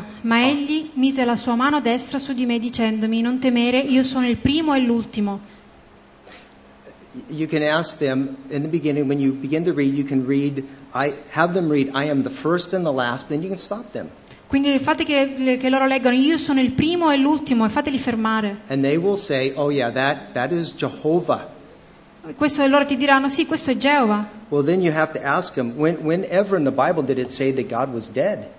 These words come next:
Speaker 1: Ma diciamo, quando mai la Bibbia ha detto che Dio è morto?
Speaker 2: Who's that referring to?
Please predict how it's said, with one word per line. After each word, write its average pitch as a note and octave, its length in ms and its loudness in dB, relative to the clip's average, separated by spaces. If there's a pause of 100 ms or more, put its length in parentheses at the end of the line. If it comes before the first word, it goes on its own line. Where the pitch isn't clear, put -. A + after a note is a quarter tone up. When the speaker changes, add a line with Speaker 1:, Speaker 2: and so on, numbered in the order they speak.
(580)
Speaker 1:
Ma B3+ 420 6
diciamo, C4 760 6
quando E4+ 260 2
mai D#4 180 6
la D#4+ 100 2
Bibbia B3+ 240 4
ha - 20 6
detto C4 240 2
che A#3+ 200 2
Dio B3 260 6
è A#3 140 6
morto? A3 560 0 (200)
Speaker 2:
Who's E3 180 2
that E3+ 180 0
referring D3+ 560 2
to? C3+ 280 -2